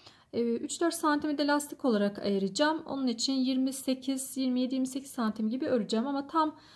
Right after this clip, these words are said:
e, sıra sayısı ve santim olarak sizlerle paylaşacağım. Ben de öreyim, siz de örün.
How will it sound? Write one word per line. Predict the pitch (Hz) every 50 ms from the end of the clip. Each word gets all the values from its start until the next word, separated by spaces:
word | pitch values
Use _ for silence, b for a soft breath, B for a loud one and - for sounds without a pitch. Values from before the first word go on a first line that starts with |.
| B B B
e, | - 233 226 226 226 240
sıra | 233 - - - 311 330 311
sayısı | 320 - - 226 214 214 208 - - - - 330 339
ve | 294 269
santim | 262 269 - 277 277 285 277 285 262 233
olarak | 214 214 233 302 381 381 -
sizlerle | - 302 262 262 240 226 220 226 226
paylaşacağım. | - 302 277 233 208 220 - - - 294 320 339 302
Ben | 277 254 240 220
de | 214
öreyim, | 208 214 233 262
siz | 262 - - 269 240 214
de | 214 208
örün. | 202 226 311 381